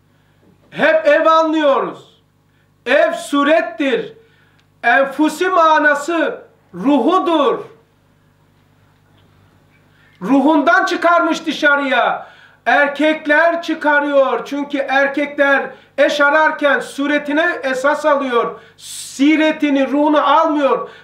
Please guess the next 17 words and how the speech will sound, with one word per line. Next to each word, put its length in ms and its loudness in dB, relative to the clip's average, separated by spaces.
Kadın 360 0
da 140 2
dışarıya 440 -2
çıkıyor. 560 -4
Bedenine 600 2
çıkıyor. 520 -8
Yuvaları 720 2
derken 540 2
ev 340 0
değil, 420 0
ev 320 0
huvel 380 2
zahir, 720 -2
huvel 360 -2
batın, 460 0
ruhsal 480 -2
yapısı 720 -2